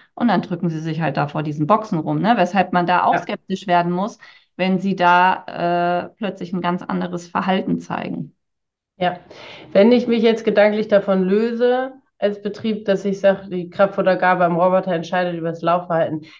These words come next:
Speaker 2: dann muss ich ja, wissen wir beide auf jeden Fall, <laughs> äh, uns ganz, ganz intensiv auch mit der Futtertischration auseinandersetzen, weil die natürlich auch die Rahmenbedingungen dann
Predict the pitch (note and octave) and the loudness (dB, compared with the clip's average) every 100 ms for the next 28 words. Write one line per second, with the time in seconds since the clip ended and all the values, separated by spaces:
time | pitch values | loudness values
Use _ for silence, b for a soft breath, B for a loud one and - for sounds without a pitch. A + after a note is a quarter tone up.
0 | _ F3+ G#3 G3+ A3 A3 G#3 F#3 F3+ G3 | _ 0 0 0 0 2 2 2 -4 -4
1 | F3 G3 F#3 F#3+ F#3+ F3+ F3 G3+ G#3 F3 | -2 -2 0 0 0 -2 -2 -2 -2 -4
2 | G3 - D#3 D3 - - - - A#3+ A#3+ | -6 -6 -6 -8 -12 -14 -10 2 2 4
3 | B3 C4 B3+ A#3+ A#3 A3+ A#3 G3+ A3 G#3+ | 0 -2 -2 -2 0 -2 -4 -6 -2 0
4 | G#3 A3 G#3 G#3 G3+ G3+ D4 C#4 A#3 A#3 | 0 -2 0 2 2 0 0 0 -4 -4
5 | G#3+ G3 - G#3 G3 F3+ G3 G3 G#3+ G#3+ | -2 -2 -2 -6 -4 -6 -4 -2 -2 -4
6 | A3+ A3 G#3 G#3 A3+ G#3+ A3 G#3+ G#3 A#3 | -8 -6 -6 -4 -4 -4 -6 -4 -2 -2
7 | A3 F#3 G3 A3 G#3 G#3 G#3 G3+ F#3+ F#3+ | -4 -2 -2 -2 -4 -4 -2 -2 -2 -4